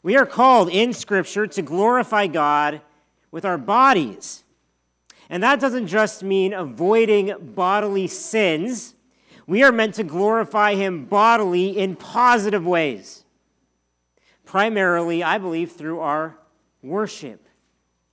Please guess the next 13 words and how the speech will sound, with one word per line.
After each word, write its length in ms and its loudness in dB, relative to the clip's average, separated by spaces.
God 320 2
created 540 4
us 320 0
as 340 -4
fully 560 2
embodied, 800 2
physical 960 0
human 540 -2
beings 680 -2
designed 1040 0
to 580 0
worship. 720 -4
So, 680 2